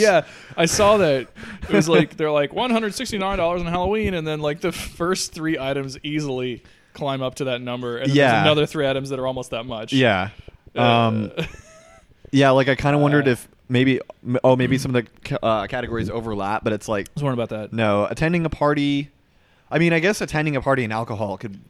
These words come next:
Speaker 2: be, like, a hundred percent overlap, but then it would,
Speaker 1: Sure,
Speaker 2: it should
Speaker 1: but
Speaker 2: be seventy-seven dollars.
Speaker 1: I mean, y-, yeah, right.
Speaker 2: Well,
Speaker 1: So
Speaker 2: maybe they count costumes.
Speaker 1: I was just gonna say, like, so, okay, so the six categories they have here are
Speaker 2: Oh, they have costumes.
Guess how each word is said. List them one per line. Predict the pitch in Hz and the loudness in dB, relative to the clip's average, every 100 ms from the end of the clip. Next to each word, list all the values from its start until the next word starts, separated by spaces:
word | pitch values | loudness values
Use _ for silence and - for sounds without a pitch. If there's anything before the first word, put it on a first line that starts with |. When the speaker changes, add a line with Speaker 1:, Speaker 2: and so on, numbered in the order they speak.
| _ - | _ -8
Speaker 2:
be, | 113 107 | -4 -2
like, | 101 - | -4 -6
a | |
hundred | 101 113 | -8 -8
percent | - 104 92 | -8 -8 -8
overlap, | 82 87 87 - | -8 -8 -8 -8
but | 104 | -6
then | 123 | -4
it | |
would, | 117 113 | -4 -4
Speaker 1:
Sure, | - - 123 117 | -8 -10 -8 -2
Speaker 2:
it | 143 | 0
should | 170 | 2
Speaker 1:
but | |
Speaker 2:
be | 151 151 | 2 0
seventy-seven | - 156 151 131 143 | 0 0 0 0 0
dollars. | 135 139 107 101 113 | 4 4 2 -4 -6
Speaker 1:
I | |
mean, | 156 151 147 123 | -2 -2 -4 -8
y-, | 147 151 | -8 -2
yeah, | 147 139 110 | 0 0 -2
right. | 117 127 | -4 -2
Speaker 2:
Well, | 156 | 0
Speaker 1:
So | 147 139 139 139 | 0 0 -2 0
Speaker 2:
maybe | 180 202 | 2 4
they | 185 | 4
count | 202 180 - | 2 -2 -6
costumes. | - 143 123 - 92 87 - - - - - _ | -4 -4 -4 -8 -10 -10 -16 -18 -20 -20 -20 _
Speaker 1:
I | 165 | -4
was | 175 | -4
just | 202 | -2
gonna | 226 | -2
say, | 214 | 2
like, | 190 156 - - _ - | 2 2 -4 -20 _ -10
so, | - | -2
okay, | 156 143 | -2 -2
so | 123 | -8
the | 135 | -10
six | - 202 | -8 -8
categories | - 160 143 131 123 | -4 -6 -4 -6 -8
they | 117 | -12
have | 110 131 123 | -12 -12 -12
here | 123 113 113 | -12 -12 -12
are | 101 113 | -12 -4
Speaker 2:
Oh, | 175 | -2
they | 170 | 0
have | 220 | -2
costumes. | 190 135 104 104 87 - | 0 -2 -2 -8 -12 -12